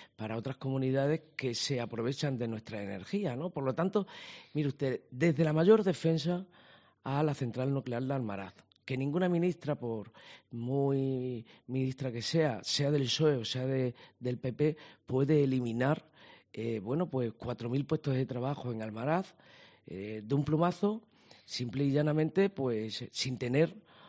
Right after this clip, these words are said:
un proyecto alternativo que al menos, al menos genere los mismos empleos.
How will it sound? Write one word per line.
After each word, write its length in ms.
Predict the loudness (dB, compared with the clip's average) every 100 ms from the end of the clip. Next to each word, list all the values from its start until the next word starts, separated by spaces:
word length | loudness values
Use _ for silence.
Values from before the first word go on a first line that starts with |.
| -20 _
un 560 | -4 -2 0 0 -2 -2
proyecto 420 | 0 2 2 2
alternativo 680 | -2 0 -2 0 4 4 4
que 140 | 2 2
al 100 | 6
menos, 460 | 8 8 6 -2 _ _ _ _
al 120 | -2
menos 380 | 2 2 0 -4 -8
genere 400 | -2 2 4 4
los 100 | 2
mismos 320 | 0 0 0
empleos. 420 | -2 -4 -10 -10